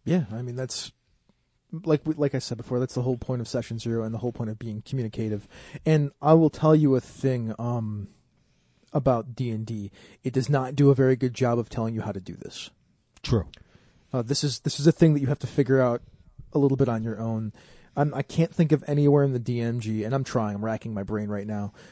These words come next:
Speaker 1: or in any of the other books that have come out that tells you about how to do this kind of stuff.
Speaker 2: Right. Yeah, and, and, and, you know, the, the amusing thing is that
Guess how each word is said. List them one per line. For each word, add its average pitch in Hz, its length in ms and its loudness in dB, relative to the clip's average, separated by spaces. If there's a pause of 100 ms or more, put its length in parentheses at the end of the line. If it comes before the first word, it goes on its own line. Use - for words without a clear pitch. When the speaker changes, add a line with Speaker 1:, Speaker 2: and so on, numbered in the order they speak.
(120)
Speaker 1:
or 147 160 4
in 143 80 -4
any 156 160 4
of 151 60 4
the 139 100 6
other 139 200 6
books 117 280 -2
that 113 80 -2
have 107 100 -6
come 113 180 -6
out 107 200 -4
that 101 180 -6
tells 120 320 -2
you 113 120 -4
about 104 240 -4
how 113 120 -8
to 101 100 -8
do 98 180 -8
this 92 160 -8
kind 92 200 -12
of 98 60 -12
stuff. - 420 -12 (640)
Speaker 2:
Right. 78 260 -6 (920)
Yeah, 127 180 -2
and, 156 180 2
and, 151 280 4
and, 127 200 -10
you 127 100 6
know, 123 60 6
the, 117 240 2
the 104 460 0
amusing 120 420 0
thing 90 380 -4 (320)
is 104 260 -2
that 104 300 -2